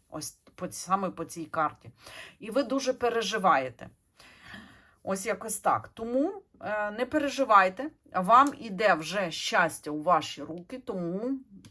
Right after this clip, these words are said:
не переживайте, не думайте за щось інше. Ось, а, підготуйтеся самі, свою душу, своє, ем, ну, я навіть не знаю, як сказати, свій моральний стан. Свій моральний стан, скоріше за все, підготуйте.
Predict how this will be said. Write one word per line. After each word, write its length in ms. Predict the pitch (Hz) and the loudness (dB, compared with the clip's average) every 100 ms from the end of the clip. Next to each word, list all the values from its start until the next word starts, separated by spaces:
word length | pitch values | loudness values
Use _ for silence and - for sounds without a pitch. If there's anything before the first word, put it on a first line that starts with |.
| - | -14
не 380 | 165 175 180 226 | -10 -6 -2 -2
переживайте, 760 | 240 240 214 196 190 240 254 220 | 2 2 2 0 4 4 2 -8
не 140 | 202 | -6
думайте 440 | 180 226 220 190 | -6 -8 -8 -8
за 140 | 175 185 | -6 -6
щось 420 | - 208 190 - | -6 -8 -10 -12
інше. 540 | 220 247 269 - 285 302 - _ _ _ _ _ _ _ _ | -6 -2 -2 -2 -4 -4 -10 _ _ _ _ _ _ _ _
Ось, 420 | 220 233 220 - - - - | 0 0 0 -6 -16 -20 -2
а, 400 | 185 190 185 185 262 | 4 4 6 2 0
підготуйтеся 920 | 262 254 294 311 311 302 285 - 247 | -2 -2 0 2 2 0 0 2 2
самі, 560 | - 233 226 247 277 | 2 2 2 2 2
свою 500 | 262 - 185 214 247 | 0 -6 -8 -4 -4
душу, 560 | 180 220 262 254 247 233 | -4 -6 -6 -6 -10 -10
своє, 600 | - 175 196 196 226 214 - - - | -10 -6 -4 0 2 2 0 -20 -16
ем, 580 | - 175 175 170 165 160 151 | -6 -4 -2 -4 -6 -8 -12
ну, 180 | 170 185 | -12 -10
я 80 | 175 160 156 - 165 175 | -8 -8 -10 -12 -10 -6
навіть 260 | 180 170 165 | -6 -6 -8
не 140 | 170 | -8
знаю, 220 | 165 160 | -2 -2
як 120 | 151 - | -4 -8
сказати, 340 | 175 160 147 | -8 -8 -8
свій 300 | - 196 240 | -10 -6 -4
моральний 600 | 214 196 208 208 190 185 | 2 6 6 4 -2 -4
стан. 540 | 185 - - 170 151 123 _ _ | -6 -8 2 2 2 -6 _ _
Свій 280 | - 208 220 | -16 -12 -8
моральний 520 | 190 170 185 180 170 | -2 2 2 0 -8
стан, 340 | - 151 123 | -10 -8 -8
скоріше 520 | 127 - 151 143 - 117 | -8 -18 -16 -14 -16 -18
за 100 | - | -16
все, 280 | - 233 | -8 -8
підготуйте. 840 | 233 185 165 165 - 160 - - | -8 -10 -12 -12 -8 -10 -10 -16